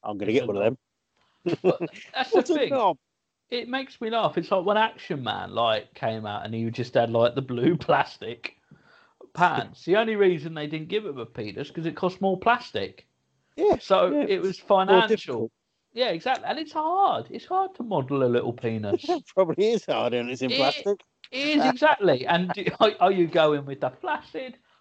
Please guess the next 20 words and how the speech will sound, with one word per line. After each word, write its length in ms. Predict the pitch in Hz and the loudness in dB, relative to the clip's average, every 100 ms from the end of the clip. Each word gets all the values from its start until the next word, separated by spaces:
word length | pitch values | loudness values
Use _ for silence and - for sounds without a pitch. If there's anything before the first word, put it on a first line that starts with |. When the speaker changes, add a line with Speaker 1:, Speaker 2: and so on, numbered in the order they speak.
| - | -12
Speaker 2:
Are 140 | 143 | -8
you 200 | 139 139 131 | -6 -6 -6
<laughs> 40 | |
going 200 | 165 156 | -4 -4
with 120 | 151 - | -6 -12
the 80 | |
stiff? 400 | - - - 285 - 254 - - _ _ - | -12 -12 -8 -8 -4 -8 -8 -20 _ _ -10
Like, 180 | 202 214 | -6 -4
and 160 | 247 | -4
what 220 | 262 - | -8 -10
do 80 | - | -8
you 240 | 240 240 - | -4 -4 0
do? 400 | 208 143 110 - - | 2 2 0 -4 -6
What 260 | 185 180 | -4 -4
do 100 | 190 | -4
you 120 | 208 196 | -2 -2
do 320 | - 180 143 | 6 6 6
in 200 | 131 127 | 2 -2
that 200 | 131 123 | -4 -6
scenario? 800 | - - 135 120 113 101 - 123 | -12 -8 -2 0 0 -2 -10 -14